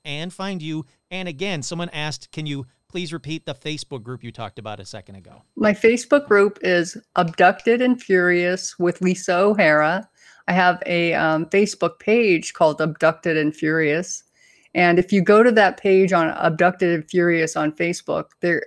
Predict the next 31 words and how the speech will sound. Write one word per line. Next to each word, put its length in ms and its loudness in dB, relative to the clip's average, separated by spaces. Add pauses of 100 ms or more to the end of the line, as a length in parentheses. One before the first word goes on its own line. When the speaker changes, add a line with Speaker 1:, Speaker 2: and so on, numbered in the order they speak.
(240)
Speaker 2:
it's 200 -2
under 240 4
groups. 600 0 (100)
That's 300 2
where 100 -2
my 140 2
group 320 -4
is. 320 -10 (400)
Uh, 180 4
you 80 4
can 140 2
find 260 2
my 140 4
book 200 2
on 160 4
Amazon, 800 2 (320)
and 120 2
it's 100 -4
on, 220 4
only 340 6
on 160 4
Amazon 540 0
right 180 -4
now 260 0
because 380 -4
I'm 240 2
new. 300 4
I'm 120 4
a 40 4
new 240 2
author. 480 0